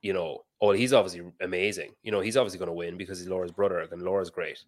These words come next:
Um, and he said that then you have the rookies coming in and they always throw up shocks because people maybe aren't aware of them. And they're like, "Hang on, who the fuck is this guy? Where are they coming from?" And, you know, like, that there's, that there's that kind of messes with the expectation that people have of, like,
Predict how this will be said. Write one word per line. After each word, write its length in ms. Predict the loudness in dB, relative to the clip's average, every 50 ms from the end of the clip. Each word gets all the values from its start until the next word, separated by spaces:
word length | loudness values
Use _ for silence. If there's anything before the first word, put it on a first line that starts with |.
| _ _ _ -20 -20 -20 -20 -20 -20 _ _
Um, 420 | 4 6 8 8 6 4 2 -4 -12 _ _ _ _ 2
and 200 | 2 2 2 2
he 120 | -2 -6
said 460 | -4 0 2 4 4 4 2 0 -4 -10 -20 -20 _ _ _ _ _ _ _ _ _ _ _ _ _ -6
that 140 | -4 2 4
then 160 | 4 4 4
you 80 | 2 0
have 180 | 0 0 0 0
the 80 | 0
rookies 360 | 2 2 2 2 2 -2 -8 -6
coming 300 | -6 -6 -6 -6 -6 -8
in 240 | -10 -12 -12 -14 -20 _ _ _ _ _ _ _ _ _ _ _ _ -2
and 120 | 0 4
they 140 | 6 8 8
always 220 | 8 8 6 4
throw 220 | 2 2 2 2 2
up 100 | 2 0
shocks 340 | 0 2 2 2 0 -4
because 260 | -12 -8 -6 -6 -6 -4
people 300 | -4 -6 -4 -4 -4 -2
maybe 220 | -2 -2 0 2
aren't 200 | 2 2 0 0
aware 300 | -2 0 2 4 6 6 4
of 60 | 2
them. 120 | 0 -4
And 80 | -6 -4
they're 120 | -4 -2 0
like, 160 | -2 -2 0
"Hang 200 | 0 0 2 2
on, 100 | 2 0
who 80 | -2 -4
the 60 | -6
fuck 240 | -2 -2 -2 -2 -2
is 100 | -2 -4
this 160 | -4 -4 -4
guy? 180 | -4 -6 -4
Where 160 | -2 -2 -2 0
are 20 |
they 120 | 0 -2 -2
coming 280 | -2 -4 -4 -4 -4
from?" 320 | -6 -6 -6 -6 -6 -8 -10
And, 180 | -14 -14 -16 -10 -8
you 100 | -4 -2
know, 120 | 0 0
like, 160 | 0 -2 -4 -6
that 140 | -8 -10 -10
there's, 140 | -14 -14 -10
that 200 | -10 -10 -10 -10
there's 180 | -12 -12 -4 -2
that 300 | 0 0 0 -2 -6 -12
kind 160 | -8 -6 -6
of 120 | -6 -8 -4
messes 460 | -2 0 2 2 0 -2 -4 -6 -4
with 120 | -6 -4
the 120 | -2 -2 -4
expectation 580 | -4 -4 -8 -12 -10 -6 -6 -6 -6 -6 -10
that 80 | -12 -14
people 240 | -14 -12 -12 -10 -6
have 340 | -2 -2 0 0 -2 -2 -6
of, 120 | -8 -6
like, 320 | -6 -6 -6 -8 -10 -14